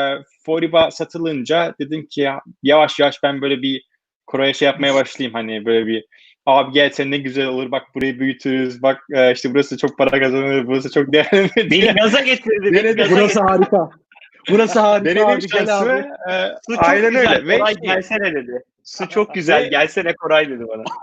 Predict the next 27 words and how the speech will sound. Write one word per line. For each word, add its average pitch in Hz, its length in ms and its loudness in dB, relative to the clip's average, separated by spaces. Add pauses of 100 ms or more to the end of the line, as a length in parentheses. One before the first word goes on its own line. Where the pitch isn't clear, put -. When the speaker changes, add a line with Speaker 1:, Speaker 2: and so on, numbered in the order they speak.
(220)
Speaker 3:
<laughs> - 440 -12
Çok 165 80 -10
Speaker 1:
Koray, 185 240 2
Speaker 3:
iyi. 185 40 -12
Speaker 1:
Koray 196 280 -2
dönünce, 214 560 -4
aa, 147 180 -4
ben 214 120 -2
çok 226 180 -10
mutlu 160 240 -10
oldum. 110 280 -10
Gerçekten 156 480 -4
böyle 139 240 -6
benim 143 220 -6
için 151 280 -12
uzun 151 260 -4
zamandır, 139 560 2
ya 127 100 0
iki 143 260 -4
bin 156 80 2
sekizden 160 520 0
sonra 139 440 2
tekrardan 139 520 -2 (120)
hani 127 180 -6
bir 147 120 4
arada 131 220 0
çalışmak 131 460 -8